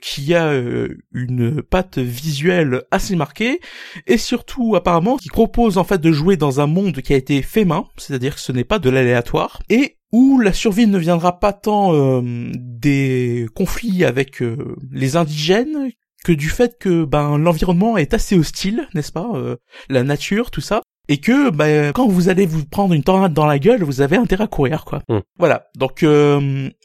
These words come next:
Speaker 1: apparemment, c'est un jeu qui est pas mal basé sur la balade, quand même, de ce que j'ai compris. Il y a un scénario, euh, qui a l'air de vouloir raconter des choses, euh, par les décors, notamment. Voilà. Donc, euh, ça, c'est le genre de choses qui me plaît, hein, vous savez.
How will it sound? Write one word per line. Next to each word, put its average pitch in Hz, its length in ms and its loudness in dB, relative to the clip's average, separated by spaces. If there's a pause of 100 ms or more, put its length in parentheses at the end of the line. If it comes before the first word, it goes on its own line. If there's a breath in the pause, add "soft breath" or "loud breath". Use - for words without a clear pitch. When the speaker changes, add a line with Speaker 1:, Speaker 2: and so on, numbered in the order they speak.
Speaker 1:
apparemment, 269 440 2
c'est - 200 -8
un 202 180 2
jeu 185 640 2
qui - 260 -2
est 147 40 2
pas 208 180 2
mal 208 160 0
basé 170 380 0
sur 175 160 -8
la 135 100 0
balade, 160 540 0
quand 156 100 -8
même, 165 180 -4
de 170 80 -4
ce - 80 -10
que 151 100 -6
j'ai 143 120 -4
compris. 175 500 -4 (580 loud breath)
Il - 40 2
y - 40 2
a 214 40 2
un 220 40 0
scénario, 175 840 4
euh, 143 140 4 (420)
qui 190 100 2
a 170 80 4
l'air 190 160 2
de 156 120 -2
vouloir 180 280 0
raconter 190 420 -6
des 160 140 -4
choses, 175 480 -2
euh, 127 200 4 (380 loud breath)
par 143 140 -2
les 139 100 0
décors, 175 560 2
notamment. 151 640 -2
Voilà. 139 300 -2 (580 loud breath)
Donc, - 160 -6
euh, 120 300 0 (180)
ça, - 180 -4
c'est - 160 -8
le 127 80 -6
genre 139 200 0
de 127 80 -2
choses 143 260 -2
qui - 140 -6
me 131 120 2
plaît, 185 280 4
hein, 165 180 2
vous 135 60 -6
savez. 156 340 0